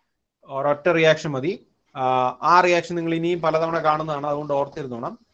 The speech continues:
ആ, just sodium amalgam ഉപയോഗിച്ച് ട്രീറ്റ് ചെയ്താൽ മതി. ഇത് open ചെയ്യും.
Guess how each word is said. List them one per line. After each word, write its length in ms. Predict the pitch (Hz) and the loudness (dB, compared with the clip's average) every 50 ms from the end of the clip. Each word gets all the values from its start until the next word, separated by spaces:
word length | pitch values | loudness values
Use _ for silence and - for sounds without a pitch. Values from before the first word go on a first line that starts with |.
| _ _ _ _ _ 127 | _ _ _ _ _ -8
ആ, 260 | 131 131 131 131 127 | -6 -2 -2 -2 -2
just 560 | 131 - _ 143 139 135 - - 170 202 202 - _ _ _ _ _ | -4 -6 _ -6 -6 -6 -6 -6 -4 -4 -4 -6 _ _ _ _ _
sodium 680 | - - - 165 165 175 185 190 180 190 196 196 196 196 - - | -20 -8 -2 2 4 6 6 6 4 4 2 2 0 -2 -6 -6
amalgam 560 | 143 139 147 151 156 160 160 165 156 165 165 165 - | -2 2 4 4 4 4 2 0 -2 -4 -6 -6 -8
ഉപയോഗിച്ച് 400 | 147 131 139 139 139 135 135 170 | -12 -8 -6 -6 -6 -6 -8 -10
ട്രീറ്റ് 300 | 165 _ - 139 131 131 | -14 _ -12 -12 -12 -10
ചെയ്താൽ 240 | 143 135 127 127 120 | -10 -10 -8 -8 -8
മതി. 320 | 113 110 117 156 208 240 _ _ _ _ _ - | -8 -8 -8 -10 -10 -12 _ _ _ _ _ -12
ഇത് 100 | 135 131 | -6 -4
open 380 | 131 - - - - 175 175 | -2 -2 -2 0 -2 -2 -2
ചെയ്യും. 380 | - 143 131 127 156 214 285 | -2 -4 -4 -4 -4 -6 -10